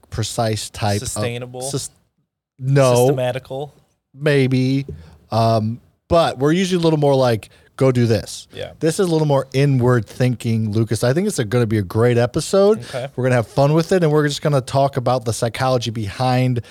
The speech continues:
Speaker 1: real estate investing and how that kind of plays. Get a little woo-woo, if that's okay with you.
Speaker 2: Sounds good to me, my
Speaker 1: And did,
Speaker 2: friend.
Speaker 1: did you know this episode's brought to you by two people?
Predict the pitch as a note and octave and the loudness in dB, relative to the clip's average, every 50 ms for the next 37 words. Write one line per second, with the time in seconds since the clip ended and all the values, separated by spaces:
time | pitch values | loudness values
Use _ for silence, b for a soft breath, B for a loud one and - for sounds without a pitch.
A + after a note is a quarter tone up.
0 | B B B B B _ - A2+ B2 B2 A#2 A2 - - A#2+ A2 A2+ - - A2+ | B B B B B _ -6 -2 0 0 0 0 -2 -4 -4 -4 -4 -4 -6 -6
1 | A2 G#2 A#2 A#2+ A#2 - - B2 A#2 A2+ G#2+ G#2 G#2 G2+ B2 A2+ G#2+ A2+ G#2+ - | -4 0 -2 -2 -2 -2 -4 -2 -2 0 -2 -2 0 0 0 0 0 -2 -4 -4
2 | A#2 G#2+ G#2 - - A2+ G#2+ G2+ - D3+ D#3+ E3 D#3+ C#3+ B2 C3 C#3+ C#3+ B2+ A#2 | -4 -4 -4 -2 -2 -4 -4 -2 -2 0 2 2 2 2 2 2 2 2 2 0
3 | G#2+ - B2+ A#2 - - A2+ - A#2+ A2 G#2+ F#2+ A2 A2+ G#2+ F#2 E2 - - - | 0 0 -2 -2 -2 -4 -4 -2 -2 -2 0 -2 -2 -2 -2 -2 -4 -8 -14 -14
4 | - A2 A2 G#2+ - - - C#3 C#3 C#3 C3+ C3+ D3 F3+ E3+ B2+ B2+ C3+ C3+ D3+ | -10 -10 -8 -10 -10 -10 -12 -10 -10 -10 -10 -10 -10 -8 -2 -2 -2 2 2 0
5 | C#3 B2 C#3+ D#3+ E3+ E3+ F#3 C#3+ C#3 C#3+ D3 C#3+ C3 - C#3 B2+ B2+ - - C3 | 0 0 -6 -10 -4 -4 -2 -2 2 2 2 2 4 2 0 0 0 0 0 0
6 | B2 A2+ B2 B2 B2 - - A#2+ A2 G#2+ G#2 - - - A2 - - - G2 - | 0 2 0 0 0 0 -2 0 0 0 0 -2 -2 -2 -2 -2 -2 -4 -6 -4
7 | - F2 E2 | -6 -12 -12